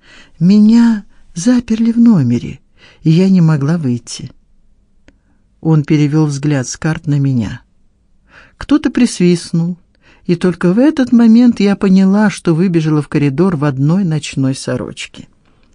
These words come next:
Я обхватила себя руками за плечи, но глаз не отвела.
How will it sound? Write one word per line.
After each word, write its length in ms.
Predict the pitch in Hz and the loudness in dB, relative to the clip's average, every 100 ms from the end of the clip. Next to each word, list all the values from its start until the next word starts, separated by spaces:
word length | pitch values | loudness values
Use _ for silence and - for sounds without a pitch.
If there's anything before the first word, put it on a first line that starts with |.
| _ _ _ - - | _ _ _ -20 -12
Я 180 | 156 208 | -2 -2
обхватила 580 | 196 - 190 - 208 185 | -2 -2 -4 -2 -2 -4
себя 260 | - 175 | -4 -2
руками 360 | 170 170 175 165 | -2 -2 -2 0
за 160 | 156 165 | 0 -2
плечи, 520 | 180 214 - 143 135 - - - - | 0 0 -2 -6 -6 -12 -20 -14 0
но 300 | 165 175 - - | 0 0 -4 -2
глаз 480 | 160 160 180 - | 0 0 -2 -4
не 140 | 151 139 | -2 -2
отвела. 600 | 139 139 139 127 123 | -2 -4 -4 -4 -8